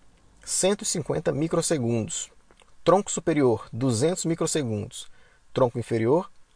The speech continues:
duzentos e cinquenta microsegundos. Quadril, trezentos microsegundos.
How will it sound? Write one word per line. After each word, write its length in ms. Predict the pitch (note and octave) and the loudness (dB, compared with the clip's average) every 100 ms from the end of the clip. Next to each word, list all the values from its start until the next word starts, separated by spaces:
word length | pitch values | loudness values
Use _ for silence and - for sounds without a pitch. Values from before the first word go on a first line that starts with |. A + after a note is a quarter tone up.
| _ _ | _ _
duzentos 520 | - A#2 A#2 A#2 F#3+ G#3 | -6 -2 0 0 0 -2
e 40 | |
cinquenta 400 | - D#3+ D#3+ D#3 | -4 -2 -2 -2
microsegundos. 840 | D3+ D#3+ D#3 D#3 A2 G2+ - - - - - - | -4 -2 -2 -2 -4 -8 -10 -16 -20 -20 -20 -2
Quadril, 680 | - D#3+ A2 E3 F3 A2+ - _ | 0 2 0 -2 -2 -4 -10 _
trezentos 540 | - D#3+ C3+ D3+ G3 - | 4 4 6 2 0 -2
microsegundos. 760 | F3+ F3 - - G#2+ G2 - | -4 -2 -2 -2 -4 -6 -10